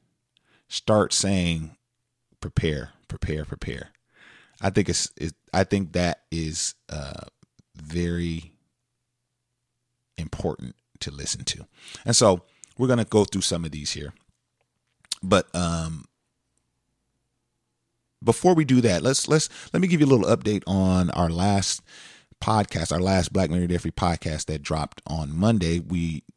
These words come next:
me and Shire highlighted the student loan relief and how that, that was going through some litigation and that it was pretty much frozen, right? Um,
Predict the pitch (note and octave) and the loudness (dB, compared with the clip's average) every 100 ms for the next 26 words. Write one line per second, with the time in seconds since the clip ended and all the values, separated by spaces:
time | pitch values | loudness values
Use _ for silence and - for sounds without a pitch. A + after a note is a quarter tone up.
0 | - F2+ F#2 E2+ F#2+ F2 E2 E2+ E2+ E2 | -8 -2 0 0 0 0 0 0 0 0
1 | E2 D2+ _ _ - - - _ _ F2 | -2 -4 _ _ -20 -20 -20 _ _ -2
2 | F2 E2 E2 D#2 D2 - - _ _ _ | 0 0 0 -2 -6 -14 -20 _ _ _
3 | - - C3+ C3 G2+ F#2+ G#2+ G#2+ G#2 F#2+ | -10 -2 0 2 2 2 4 2 2 0
4 | E2+ E2 G2 G#2 - - D#2+ F2 E2+ D#2 | -4 -2 -2 -2 -6 -12 -8 -4 -4 -4
5 | D2+ F2+ E2+ E2+ - F2+ E2+ - D#2+ - | -6 -4 -4 -4 -4 -4 -6 -6 -8 -8
6 | D2 D#2+ D#2 C#2+ F2+ G2+ G#2 G2+ - - | -6 -6 -6 -2 0 0 0 -4 -8 -20
7 | - - E2 E2 D#2+ D2+ - - A2 G2+ | -20 -10 -4 -2 -2 -4 -8 -2 0 2
8 | F2 - - - F2+ G2+ G2+ D#2+ C#2 - | 0 -4 -12 -8 0 2 2 0 -8 -16
9 | _ _ - - - _ - E2 E2+ D#2 | _ _ -20 -20 -20 _ -4 0 0 -2
10 | _ D2 - D#2+ D2+ C#2+ C2+ A#1+ | _ -20 -8 -6 -4 -6 -10 -16